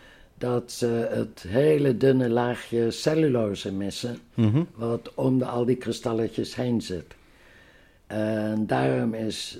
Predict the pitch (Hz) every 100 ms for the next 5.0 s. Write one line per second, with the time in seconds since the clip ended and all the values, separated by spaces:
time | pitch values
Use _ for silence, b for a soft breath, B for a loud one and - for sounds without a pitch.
0 | - 110 104 101 - - - - - 101
1 | 98 143 135 113 107 - - b b b
2 | b - 120 135 123 113 120 - 123 -
3 | 147 131 120 127 120 - 120 120 123 -
4 | 113 113 104 123 110 113 104 143 98